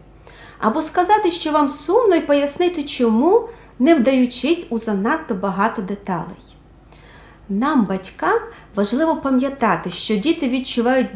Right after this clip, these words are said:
більше, ніж ми думаємо. Вони можуть уловлювати навіть незначну динаміку в стосунках в сім'ї, особливо коли йдеться про конфлікти між батьками.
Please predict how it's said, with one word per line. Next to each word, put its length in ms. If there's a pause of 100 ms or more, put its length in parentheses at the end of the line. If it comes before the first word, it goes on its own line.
більше, 400
ніж 240
ми 120
думаємо. 680 (460)
Вони 240
можуть 400
уловлювати 760
навіть 380
незначну 720
динаміку 680 (280)
в 60
стосунках 760
в 60
сім'ї, 560 (640)
особливо 600
коли 260
йдеться 480
про 200
конфлікти 680
між 200
батьками. 680